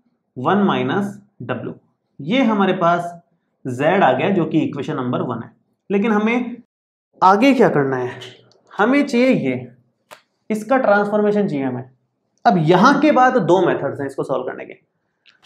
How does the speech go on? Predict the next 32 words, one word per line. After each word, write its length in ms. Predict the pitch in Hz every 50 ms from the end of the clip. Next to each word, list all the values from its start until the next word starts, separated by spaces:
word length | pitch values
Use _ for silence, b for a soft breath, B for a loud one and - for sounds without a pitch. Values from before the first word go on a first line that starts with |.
| - _
दो 220 | 147 147 247 285
मेथड्स 320 | 285 269 247 - 262 254 247
हैं, 60 | 277
मैं 100 | 269 277
आपको 180 | 269 262 285 269
दोनों 240 | 185 170 170 196 262
ही 60 | 294
बताऊंगा। 340 | 226 - 135 131 131 131 131 - - _ _ _ _ _ _ _ _ _ _ _ _ _ -
सबसे 200 | 208 208 - 247
पहले 180 | 220 254 262
तो 80 | 254 254
देखो 220 | 233 233 233 254 262
मेथड 380 | 233 190 190 190 185 214 220 202
वन, 220 | 151 135 120 117 - - - _ _ _ _ _ _ _ _ 202 - _ _ _ _ _ - 202 196 - - - - _ _ _ _ _ _ - - - - _ _ _ 151
मेथड 360 | 165 196 220 - 233 254 240
वन 200 | 226 240 247 226
ये 160 | 208 202 240 220
है 240 | 165 147 139 156 190 - - - _ -
कि 100 | 220 - -
आप 260 | 170 175 185 185 185 -
सिंपल 360 | - 202 202 202 214 214 208 - - 180
एक्स 240 | 190 214 208 - -
निकाल 360 | 180 156 - - 135 135 135
लो 140 | 143 185 247 269 - _ _ _
और 100 | - 180
इसमें 220 | 175 165 170 185 160
रख 160 | 131 135 123
दो, 360 | 120 - 170 196 240 - - -
सीधा 240 | - - 180 160 175
आंसर 240 | 156 139 139 214 233
आ 60 | 262
जाएगा। 280 | 262 247 196 147 -